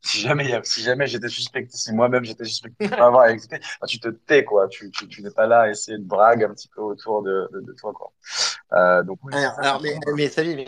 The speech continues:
Speaker 2: Samy, mais alors, clairement, et je pense que ta réaction est la bonne et la réaction naturelle, mais ce qu'il faut voir, tu vois, c'est que F T X, au moment de Terra, euh,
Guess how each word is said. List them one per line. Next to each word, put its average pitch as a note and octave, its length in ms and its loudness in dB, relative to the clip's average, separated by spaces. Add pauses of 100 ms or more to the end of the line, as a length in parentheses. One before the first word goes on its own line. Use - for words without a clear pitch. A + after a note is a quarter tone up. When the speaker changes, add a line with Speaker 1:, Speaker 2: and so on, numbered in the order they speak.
Speaker 2:
Samy, D#3 240 -4
mais C3 100 -6
alors, A2 220 -10 (200)
clairement, D3+ 400 -4
et B2+ 60 -12
je - 60 -20
pense C3 160 -12
que C#3 80 -8
ta B2+ 180 -4
réaction A#2 300 -6
est B2+ 60 -10
la A#2 100 -4
bonne C#3+ 380 -2
et B2+ 60 -14
la A2+ 140 -10
réaction A#2+ 320 -10 (180)
naturelle, C3 560 -6 (380)
mais B2 460 -8
ce - 80 -20
qu'il - 120 -20
faut A#2+ 140 -10
voir, F3 160 0
tu F3 100 -8
vois, E3+ 80 -8
c'est F#2+ 80 -14
que - 200 -10 (480)
F D3+ 160 -2
T D#3+ 180 -2
X, - 320 -12 (140)
au D#3+ 80 -4
moment D3+ 340 -2
de B2 460 -4
Terra, C3 500 -6 (320)
euh, G#2+ 680 -6